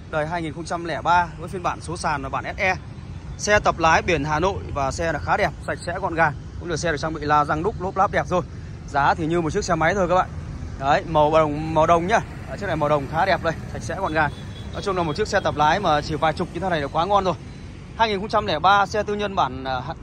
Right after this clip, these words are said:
biển Hà Nội và bản S E, cũng như được trang bị la răng đúc, lốp đẹp đây. Các bác nhìn đấy, la răng đúc nhá, lốp đẹp, chạy mà khá là đẹp luôn. Chiếc này máy chạy cực kỳ chất lượng.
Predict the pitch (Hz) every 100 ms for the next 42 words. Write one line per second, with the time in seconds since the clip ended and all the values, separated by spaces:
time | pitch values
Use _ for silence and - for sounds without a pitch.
0 | - 165 151 170 185 - 147 139 139 135
1 | 151 202 196 - - - - 214 214 240
2 | 185 185 165 180 175 175 190 233 214 226
3 | 170 180 180 - - - - - - -
4 | 185 160 160 - 143 151 156 151 208 214
5 | 208 - - 160 139 - 139 135 120 151
6 | 208 175 160 175 127 - - - 220 180
7 | 156 165 214 190 - - 170 131 220 -
8 | 196 233 240